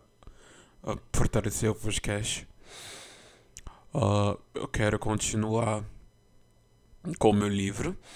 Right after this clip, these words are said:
E eu já estou no capítulo três. Eu sei que vai demorar um pouquinho.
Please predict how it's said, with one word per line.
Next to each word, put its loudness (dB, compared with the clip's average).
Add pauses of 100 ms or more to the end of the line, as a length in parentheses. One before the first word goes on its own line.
(960)
E 2 (760)
eu 4
já 4
estou 2
no 0
capítulo -2
três. 0 (600)
Eu 2
sei 0
que -8
vai 0
demorar 0
um -4
pouquinho. -6